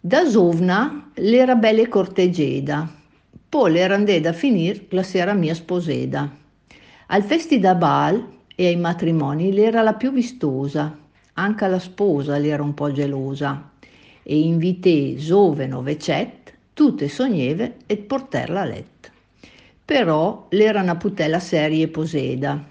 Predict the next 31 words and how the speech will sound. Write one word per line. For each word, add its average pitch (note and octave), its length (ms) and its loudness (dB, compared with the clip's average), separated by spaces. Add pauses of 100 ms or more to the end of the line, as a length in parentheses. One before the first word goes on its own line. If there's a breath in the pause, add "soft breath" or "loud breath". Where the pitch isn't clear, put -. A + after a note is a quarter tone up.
(140)
e F#3 120 0
l'avventura F3+ 1000 2
la D#3+ 240 2
gheramente C#3+ 720 -2
reseda. B2+ 800 -4 (580 soft breath)
Col E4 280 2
temp F#3 520 0
la G#3+ 160 4
pers A#3+ 320 -2
tanti G#3+ 340 0
occasion D#3 920 -2
e - 160 2
rifiuté F#3 560 0
di G3+ 140 0
partì E3+ 480 -2
bon, C#3+ 460 -4 (840 soft breath)
perché B3 300 0
la C#4 100 2
sera B3+ 320 2
fisseda G3+ 800 0
et A3+ 180 -2
feres A#3+ 440 0
na F#3 120 0
famia F3 640 -4
con G3+ 180 0
un G#3+ 120 2
principe C4 500 -2
azzurro, D3 800 -2
ch'al A3 180 0
n'esisteva G#3 640 0
mia. D#3+ 380 -2